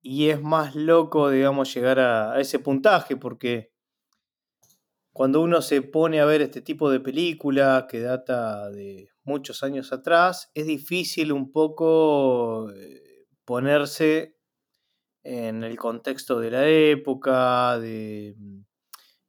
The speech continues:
quizás los elementos que se tenían para,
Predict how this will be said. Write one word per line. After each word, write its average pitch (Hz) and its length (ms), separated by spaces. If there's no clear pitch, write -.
quizás 135 800
los 123 360
elementos 139 520
que 135 80
se 120 140
tenían 127 380
para, 107 680